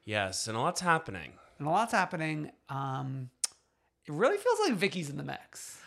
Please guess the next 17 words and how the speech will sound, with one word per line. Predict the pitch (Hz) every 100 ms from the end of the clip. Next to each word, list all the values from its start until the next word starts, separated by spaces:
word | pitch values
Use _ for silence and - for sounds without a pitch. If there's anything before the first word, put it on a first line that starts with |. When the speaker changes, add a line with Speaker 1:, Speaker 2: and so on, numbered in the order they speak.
| - -
Speaker 1:
I | 120 147
think | 175 233 240
Vicky's | 190 170 160
gonna | 160 143
be |
more | 131 117
of | 117
a | 117
part | 113 107
of |
it | 104 101
than | 104 101 98 -
we | 101 110 113 104 98 90 -
originally | 113 113 104 104 104
thought, | 95 104 95
which | 98 -
I'm | 101 95 92